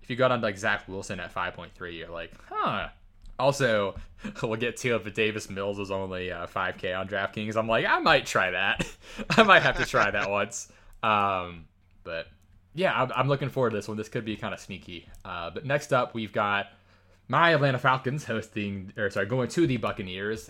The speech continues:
Speaker 1: and picking Tampa Bay.
Speaker 2: Yeah.
Speaker 1: Uh,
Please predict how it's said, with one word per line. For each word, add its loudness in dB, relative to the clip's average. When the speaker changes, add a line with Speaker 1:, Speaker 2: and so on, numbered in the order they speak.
Speaker 1:
and -4
picking -2
Tampa 0
Bay. -2
Speaker 2:
Yeah. -20
Speaker 1:
Uh, -2